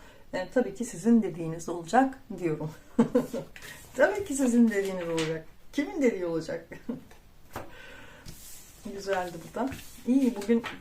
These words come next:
hani çok böyle negatif şeyler çıkmadı ama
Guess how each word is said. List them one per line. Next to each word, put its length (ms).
hani 300
çok 200
böyle 240
negatif 340
şeyler 360
çıkmadı 360
ama 280